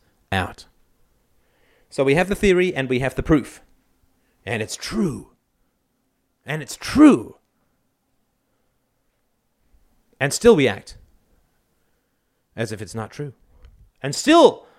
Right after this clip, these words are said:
we go out looking for like minds. Because we don't know how innovative we are. We don't know how far ahead of the curve we are. We pretend that we've just been trying to catch up with people, but we are miles ahead.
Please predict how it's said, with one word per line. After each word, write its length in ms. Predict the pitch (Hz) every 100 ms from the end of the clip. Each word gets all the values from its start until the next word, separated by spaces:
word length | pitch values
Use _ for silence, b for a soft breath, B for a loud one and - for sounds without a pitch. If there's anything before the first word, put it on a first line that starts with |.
| b _
we 120 | 120 123
go 200 | 123 113
out 280 | 104 -
looking 280 | 107 123 120
for 120 | 113
like 240 | 107 110 -
minds. 420 | 104 98 - _ _ _ _ _ _ _ -
Because 280 | 165 196 -
we 60 | 175
don't 180 | 214
know 140 | 233 226
how 140 | 180
innovative 440 | 196 208 135 110 113
we 140 | 107
are. 100 | -
We 80 | 127
don't 200 | 156 180
know 120 | 156
how 280 | 139 160 139 b b b
far 280 | - 175 160
ahead 180 | 151 147
of 60 |
the 60 | 117
curve 300 | 147 139 -
we 120 | 104
are. 160 | 95 - _ _ _ _ _ _ _ _ _ _ _ _ _ _ _
We 100 | 151
pretend 400 | 156 143 196 190 135
that 120 | 120
we've 180 | 131 -
just 180 | 147
been 120 | - 123
trying 160 | 135
to 40 | 123
catch 300 | 131 117 165
up 120 | 156
with 140 | 113
people, 260 | - 120 98
but 200 | 113 -
we 160 | 123
are 120 | 107 95
miles 600 | 113 190 254 240 175 -
ahead. 360 | 113 - -